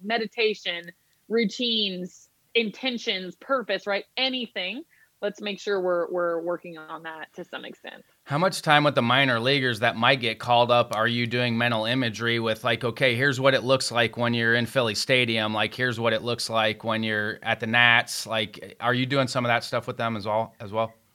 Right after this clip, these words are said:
Speaker 1: Yeah, yeah. We've done some, um, some, like, pretty broad group stuff, but, um, with the guys who, like, are really into imagery, because, so imagery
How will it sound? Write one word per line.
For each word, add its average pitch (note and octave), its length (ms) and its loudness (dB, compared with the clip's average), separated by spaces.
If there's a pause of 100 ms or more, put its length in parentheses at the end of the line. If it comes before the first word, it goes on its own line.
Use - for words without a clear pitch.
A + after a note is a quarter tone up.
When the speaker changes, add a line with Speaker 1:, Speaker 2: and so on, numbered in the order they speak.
(120)
Speaker 1:
Yeah, C4+ 320 2 (220)
yeah. B3 320 -2
We've D#4+ 200 -2
done E4+ 240 -4
some, C4+ 420 -6 (220)
um, A3+ 280 -4
some, G#3+ 160 -8
like, G#3+ 200 -6
pretty B3+ 160 -2
broad F#3 520 0
group F#3+ 440 0
stuff, D4 420 -2 (100)
but, F#3 320 -2
um, F3+ 380 -4 (380)
with G#3 140 -6
the G#3 60 -2
guys F3+ 360 -4
who, F3+ 480 -4
like, F3 260 -6
are E3+ 120 0
really E3+ 400 -4
into F3 220 -8
imagery, F3 260 -2
because, F3+ 300 -4
so - 220 -4
imagery B3+ 580 -2